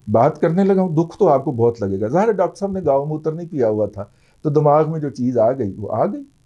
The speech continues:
अल्हम्दुलिल्लाह। तो वो फिर डॉक्टर साहब ने वो चीज़ें ड्राइंगें दे दे के, "यार मुझे इस तरह की कोई चीज़ बना के दे", ठीक है।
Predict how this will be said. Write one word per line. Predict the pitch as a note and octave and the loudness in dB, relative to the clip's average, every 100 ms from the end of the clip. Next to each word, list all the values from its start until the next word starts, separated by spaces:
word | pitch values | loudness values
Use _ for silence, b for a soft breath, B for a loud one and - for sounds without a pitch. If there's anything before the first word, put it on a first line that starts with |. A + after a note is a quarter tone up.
| _ - | _ -4
अल्हम्दुलिल्लाह। | C3 C3+ C#3+ C3+ C3 B2+ - _ _ _ _ _ _ C3 | -2 -2 -4 -4 -4 -8 -12 _ _ _ _ _ _ -4
तो | |
वो | C3 C#3+ C3 | 0 0 0
फिर | C3 A2 G#2 - | 0 2 0 0
डॉक्टर | A2 G2+ - | 0 0 0
साहब | A2+ G2+ G#2 | 0 0 0
ने | G#2 - b b b B2 | -2 -4 b b b -2
वो | E3 G#3+ | 2 2
चीज़ें | F#3+ F3+ E3 G#3 D3+ | 0 0 2 2 2
ड्राइंगें | C3+ C#3 D#3+ F#3 G#3+ | 2 4 4 2 4
दे | D3+ C#3+ | 4 4
दे | C#3 | 2
के, | C#3 | 0
"यार | E3+ A#3+ C4+ | 2 2 2
मुझे | C4 | 2
इस | B3+ - | 2 2
तरह | B3 B3+ | 2 2
की | B3+ | 0
कोई | A3+ | -2
चीज़ | G3 F3 C3+ | -2 -2 0
बना | C#3+ A#2 G2 | 0 0 -2
के | A2 | -8
दे", | - _ _ _ _ - | -14 _ _ _ _ -2
ठीक | D3+ D3+ | 0 0
है। | - | -4